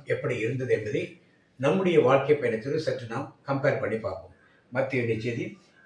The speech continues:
இருபத்தி ஆறாம் அதிகாரம் இருபத்தி ரெண்டாம் வசனத்திலே, "அப்பொழுது அவர்கள் மிகவும் வருத்தமற்றவர்களாய்,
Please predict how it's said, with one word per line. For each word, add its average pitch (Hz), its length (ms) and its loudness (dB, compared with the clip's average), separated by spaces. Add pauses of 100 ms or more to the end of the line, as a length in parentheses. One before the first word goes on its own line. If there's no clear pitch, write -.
இருபத்தி 143 480 2
ஆறாம் 127 360 2
அதிகாரம் 117 400 4 (400)
இருபத்தி 147 380 8
ரெண்டாம் 123 400 4
வசனத்திலே, 117 500 0 (580)
"அப்பொழுது 190 480 4
அவர்கள் 156 240 8
மிகவும் 190 380 4
வருத்தமற்றவர்களாய், 135 880 4